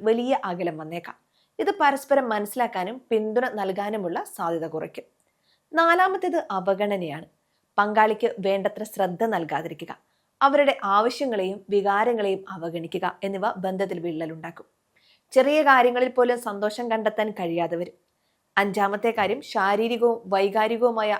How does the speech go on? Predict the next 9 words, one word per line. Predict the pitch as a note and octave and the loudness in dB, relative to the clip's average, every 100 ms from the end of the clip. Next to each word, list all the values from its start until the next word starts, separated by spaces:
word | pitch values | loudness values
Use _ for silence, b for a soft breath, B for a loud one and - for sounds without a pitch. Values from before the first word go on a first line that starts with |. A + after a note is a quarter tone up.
| F#3+ | -2
അടുപ്പം | F#3 F#3 A#3+ | -4 -2 -2
കുറയുന്നത് | A#3 G3+ F#3+ F3 C#4 B B _ | 0 0 -2 -4 -6 B B _
പലപ്പോഴും | A#3 A#3+ B3 C4+ C4 C4 F#3 | 4 4 4 4 4 2 -2
ബന്ധങ്ങളിലെ | G3+ G#3 A#3 A#3+ A#3+ A3 | -2 0 0 0 0 0
മടുപ്പിന് | G3+ G3 G3 F#3+ | -2 -2 -4 -2
ഒരു | G3+ | -2
പ്രധാന | G3 F#3+ G3 A#3 B3 A#3+ | -2 -4 -4 -4 -2 -2
കാരണമാകുന്നു | G3+ F#3 F#3+ G3 F#3 F3+ F3+ E3+ | -2 -4 -4 -4 -4 -6 -8 -10
എന്നതാണ്. | D#3 D#3+ | -12 -14